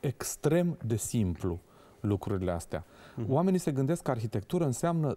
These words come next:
Speaker 1: doar construirea unei case, că aia e arhitectură și atât.
Speaker 2: Cred că e bine să ne, să încercăm să înțelegem scopul pentru care arhitectura, de fapt, a ajuns să fie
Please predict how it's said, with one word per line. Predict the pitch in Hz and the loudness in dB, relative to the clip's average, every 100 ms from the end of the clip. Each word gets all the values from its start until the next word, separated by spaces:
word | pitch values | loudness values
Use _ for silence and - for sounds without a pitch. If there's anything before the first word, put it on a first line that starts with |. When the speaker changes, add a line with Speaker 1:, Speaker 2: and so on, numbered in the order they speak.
| 113 | 0
Speaker 1:
doar | 135 160 - | 0 0 0
construirea | - 127 - 117 143 131 113 | 0 0 2 2 2 0 0
unei | 110 101 | 0 0
case, | - 87 - | 0 -4 -2
că | 87 139 | 0 2
aia | 147 135 110 | 4 4 2
e | |
arhitectură | 95 - 95 98 - 135 120 - | 0 -2 -4 -4 -2 -2 -4 -10
și | - | -6
atât. | 107 - - - - - - - - - - - - - - - - - - - | -4 -4 -8 -10 -20 -20 -20 -20 -20 -20 -20 -20 -20 -20 -20 -20 -20 -20 -20 -10
Speaker 2:
Cred | - 131 131 | -2 0 0
că | - | 0
e | 139 127 127 127 123 120 _ 110 | 2 2 2 0 -2 -4 _ -2
bine | 113 131 135 | 0 2 0
să | - 123 | -2 0
ne, | 120 117 113 110 110 110 - _ _ | 0 0 0 -2 -2 -4 -8 _ _
să | - - 117 | -12 -6 -2
încercăm | 110 107 - 127 | -2 -2 -2 -4
să | 131 | -2
înțelegem | 120 120 117 127 120 123 120 - _ _ _ _ _ _ _ - _ _ - | -2 0 -2 -2 -2 -2 -2 -6 _ _ _ _ _ _ _ -20 _ _ -10
scopul | - - - 139 147 - 139 139 | -8 -8 -2 0 0 0 0 0
pentru | 127 120 113 | 0 -2 -2
care | 110 107 | -2 -2
arhitectura, | 101 101 101 - 117 113 | -4 -6 -6 -4 -4 -2
de | 101 | -4
fapt, | 101 - 101 - - | -4 -4 -6 -10 -6
a | 101 | -2
ajuns | 101 101 107 | -2 -2 -2
să | - 107 | -2 -4
fie | - 107 104 104 98 | -4 -4 0 0 -2